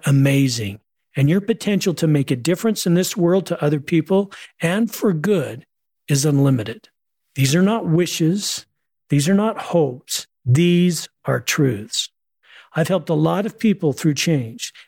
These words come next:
and I've interacted with thousands in the midst of change. And for every single person, these three truths have been true of them, and they are for you. To rise from failure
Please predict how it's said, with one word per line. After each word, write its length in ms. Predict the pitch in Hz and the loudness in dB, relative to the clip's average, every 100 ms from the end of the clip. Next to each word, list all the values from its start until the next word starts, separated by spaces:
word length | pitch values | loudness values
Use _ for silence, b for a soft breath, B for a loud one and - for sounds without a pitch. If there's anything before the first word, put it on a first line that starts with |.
| - | -4
and 80 | |
I've 120 | 147 135 | -2 2
interacted 560 | 185 202 185 175 180 | 2 2 0 -2 -4
with 180 | 147 151 | 0 -2
thousands 640 | - 190 214 220 175 143 | -2 -2 0 0 0 0
in 80 | 143 | 2
the 80 | 143 | 4
midst 340 | 160 185 - | 2 2 -4
of 80 | 135 | -8
change. 560 | - 139 107 127 - - B B | -4 -2 -2 -6 -14 -16 B B
And 160 | - 143 | -2 0
for 240 | 147 143 | 2 0
every 460 | - 196 208 240 254 | 0 0 0 0 0
single 540 | 214 - 208 202 196 | 0 0 2 2 2
person, 680 | 185 - 156 139 151 151 139 | 0 0 0 0 0 2 2
these 440 | 123 165 196 208 - | 0 2 2 2 -2
three 380 | 175 170 175 175 | 0 2 2 0
truths 560 | - 160 135 135 131 - b b b | 0 2 2 0 -4 -10 b b b
have 300 | - 156 139 | -6 -2 0
been 180 | 123 143 | 0 0
true 480 | 127 - 170 170 170 - | 0 0 2 4 2 -2
of 180 | 147 | -2
them, 380 | 131 131 98 - _ _ _ _ _ | 0 -2 -2 -10 _ _ _ _ _
and 160 | - 135 | 0 2
they 140 | 127 | 2
are 300 | 143 139 135 | 0 0 0
for 180 | 131 - | -2 -2
you. 320 | 123 120 107 - _ _ _ _ _ - | 0 0 -2 -8 _ _ _ _ _ -2
To 100 | 151 | 0
rise 400 | 143 180 240 240 | 2 0 0 -2
from 180 | 240 | 2
failure 600 | 220 233 175 135 123 160 | 2 2 -2 -4 -8 -10